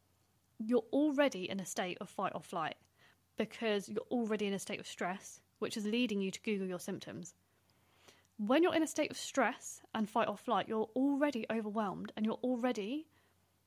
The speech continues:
stressed, <laughs> right? That's what stre-, that's what fight or flight response is. So just adding more information to that, your brain can't take that in when you're feeling stressed, right? It's like, "Okay, I'm in fight or flight. This historically would be me running away from a lion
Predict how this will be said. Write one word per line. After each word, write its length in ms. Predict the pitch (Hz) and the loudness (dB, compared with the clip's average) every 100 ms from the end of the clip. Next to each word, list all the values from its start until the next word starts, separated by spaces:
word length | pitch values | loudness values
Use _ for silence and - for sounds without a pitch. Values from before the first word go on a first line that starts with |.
| _ _ _ _ _ - | _ _ _ _ _ -12
stressed, 680 | - - 262 240 220 - | -8 4 6 6 0 -4
<laughs> 60 | 180 | 0
right? 180 | 247 320 | 2 2
That's 200 | 277 - | -2 -6
what 120 | 208 | -8
stre-, 300 | - 240 220 | -2 0 0
that's 140 | 226 233 | 0 -6
what 120 | 208 | 2
fight 160 | 220 | 2
or 80 | 185 | 2
flight 200 | 202 180 | 2 0
response 340 | 208 208 190 - | 0 -4 -4 0
is. 260 | 226 185 - - - - _ - | 0 0 -6 -20 -20 -20 _ -18
So 560 | - - 240 190 294 320 _ _ _ _ _ _ - | -2 4 6 6 0 -4 _ _ _ _ _ _ 2
just 220 | 320 320 - | 2 2 0
adding 320 | 277 294 262 | 2 4 4
more 180 | 254 262 | 6 4
information 640 | 247 226 233 262 294 214 | 2 -2 2 2 2 -2
to 80 | 180 | -4
that, 140 | 190 - | -4 0
your 100 | 254 | 0
brain 300 | 277 302 320 | 2 4 4
can't 240 | - 269 | 2 -2
take 200 | 240 254 | -2 -4
that 120 | 240 - | -4 -2
in 220 | 254 190 | 0 0
when 100 | 180 | -2
you're 80 | 185 | -4
feeling 300 | - 196 175 | -4 -4 -4
stressed, 460 | - 220 160 - | -6 -10 -10 -10
right? 220 | 196 240 | -6 -4
It's 220 | 226 202 - | -4 -8 -4
like, 260 | 226 214 - - - - _ _ _ - | -2 -2 -6 -20 -20 -20 _ _ _ -4
"Okay, 200 | 240 240 | -2 2
I'm 140 | 220 | 2
in 80 | 226 | 2
fight 180 | 226 233 | 2 2
or 80 | 208 | 2
flight. 380 | - 220 185 - _ - | 0 0 0 -6 _ 0
This 440 | 233 220 - - | 2 2 -2 -6
historically 560 | 240 - - 233 - 208 | -6 -4 0 0 -2 -4
would 180 | 208 202 | -4 -2
be 360 | 214 208 208 - | -2 0 -2 -2
me 220 | 208 220 | -2 -2
running 240 | 208 208 | -2 -4
away 180 | 208 202 | -4 -4
from 140 | 196 | -2
a 60 | 208 | 0
lion 420 | 214 208 165 156 | 2 2 -2 -6